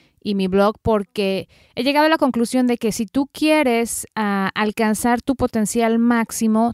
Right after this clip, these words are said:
tienes que independizarte para que tú mismo te pongas los retos y para que tú mismo rompas tus barreras, porque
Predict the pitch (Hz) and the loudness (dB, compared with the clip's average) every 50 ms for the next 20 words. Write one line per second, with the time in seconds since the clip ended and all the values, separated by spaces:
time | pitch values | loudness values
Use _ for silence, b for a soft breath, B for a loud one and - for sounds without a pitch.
0 | _ _ 226 220 226 220 226 - - - 226 214 214 214 202 190 _ 190 180 180 | _ _ -4 -2 0 -2 -2 -4 -4 -6 -4 -2 -2 -2 -2 -2 _ -4 -4 -2
1 | 170 170 - - 214 185 190 190 - - 117 - _ _ _ _ _ - _ 208 | -4 -4 -2 0 0 0 0 -2 -6 -14 -16 -16 _ _ _ _ _ -8 _ -2
2 | 190 190 190 - 196 190 _ _ - 269 277 277 277 269 269 254 247 220 - 226 | 0 0 -2 -2 -6 -8 _ _ 2 2 4 4 4 2 2 2 0 0 -2 -2
3 | 220 254 330 _ b b b b b b b b b b b b b _ _ - | -2 -2 -4 _ b b b b b b b b b b b b b _ _ -6
4 | - _ - 226 226 226 233 233 240 226 - - - 220 208 208 202 - 214 233 | -4 _ 0 0 0 2 0 0 -2 -2 -6 -6 -2 0 0 0 0 -2 -2 0
5 | 240 240 226 - 277 320 339 - - - - _ _ _ _ _ _ _ _ _ | 0 0 0 -4 -4 -4 -4 -8 -14 -18 -20 _ _ _ _ _ _ _ _ _
6 | 226 214 _ 214 196 185 185 - 202 185 226 233 240 233 233 226 - 233 233 240 | -8 -4 _ -2 0 0 -2 -2 -2 -2 0 0 0 0 0 -2 -2 0 0 0
7 | 247 247 - _ _ - - 202 214 214 214 208 - 220 202 - - 220 202 185 | 0 -2 -4 _ _ -8 -4 0 2 2 2 2 -2 -2 -4 0 0 0 0 2
8 | 202 214 214 233 240 254 269 254 247 208 - - _ 220 220 214 208 _ - 220 | 2 2 2 4 4 4 4 4 2 0 -2 -4 _ 2 2 2 0 _ -2 0
9 | 208 202 196 185 | 0 0 0 -2